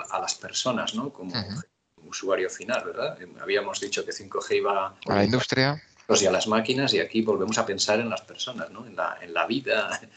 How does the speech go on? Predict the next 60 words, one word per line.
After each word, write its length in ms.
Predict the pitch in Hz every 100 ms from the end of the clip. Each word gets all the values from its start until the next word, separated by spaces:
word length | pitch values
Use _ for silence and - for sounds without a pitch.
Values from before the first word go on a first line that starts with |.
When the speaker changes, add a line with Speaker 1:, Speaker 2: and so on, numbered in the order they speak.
| -
Speaker 1:
<laughs> 300 | - - -
en 80 | -
la 60 | - -
vida 200 | 113 113
real 260 | 104 110
y 40 | 104
virtual, 500 | 101 - 101 110 117
o 60 |
en, 160 | 104 98
o 120 | 98
en 60 | 95
aumentar 640 | 95 95 92 90 110 113
la 160 | 110 98
calidad 340 | 95 90 95
de 100 | 98
vida 220 | 101 104 104
en 120 | 101
base 280 | 92 - 101
a 80 | 90
aumentar 460 | 87 85 82 90
la 140 | 98 -
cantidad 400 | - - 90 90
de 80 |
información 600 | 95 - 95 92 - 98
que 80 | 101
uno 220 | 90 92
tiene 360 | 95 117 92 90 _ _ -
o, 160 | -
o 100 | -
la 80 | -
forma 300 | - 101 101
en 60 | 101
la 80 | 98
que 100 | 107
percibe 480 | - - - 110
la 80 | 98
información, 640 | 95 98 92 90 101 101 107 - -
eh, 120 | -
mucho 280 | 87 92 -
mejor, 380 | 90 82 - -
¿no? 80 | - - _ - -
E-, 180 | 120 -
esos 260 | 135 127 127
son 160 | 120
esencialmente 640 | 113 113 107 101 107 98 95
los, 400 | 90 85 - -
los, 400 | 87 90 87 -
los 180 | 87
pilares 480 | - 87 90 104 95
de 120 | 82
la, 300 | 80 80 80 85
de 80 | 85
la 160 | 85
seis 260 | - 90 -
G, 140 | 107
¿no? 120 | 92
Volver 280 | 101 82 90
un 60 | -
poco 240 | 104 95
al, 280 | 92 87 -